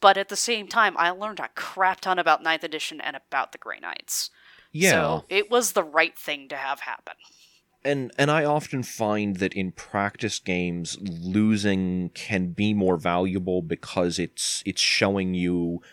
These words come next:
Speaker 2: what doesn't work about the list,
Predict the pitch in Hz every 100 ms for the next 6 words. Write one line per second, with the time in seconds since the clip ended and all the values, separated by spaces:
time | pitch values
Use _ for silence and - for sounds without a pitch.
0 | _ 95 92 90 85 80 101 92 92 120
1 | - 117 120 131 135 131 - 139 147 165
2 | - -